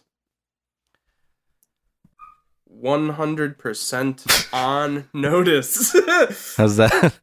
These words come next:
Speaker 2: How's that tweet coming along? <laughs>
Speaker 1: Uh,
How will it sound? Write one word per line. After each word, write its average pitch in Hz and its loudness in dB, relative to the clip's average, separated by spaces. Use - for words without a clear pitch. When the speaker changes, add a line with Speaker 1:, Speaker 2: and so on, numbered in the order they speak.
Speaker 2:
How's 113 2
that 110 4
tweet 147 4
coming 98 0
along? 85 2
<laughs> - 0
Speaker 1:
Uh, 190 2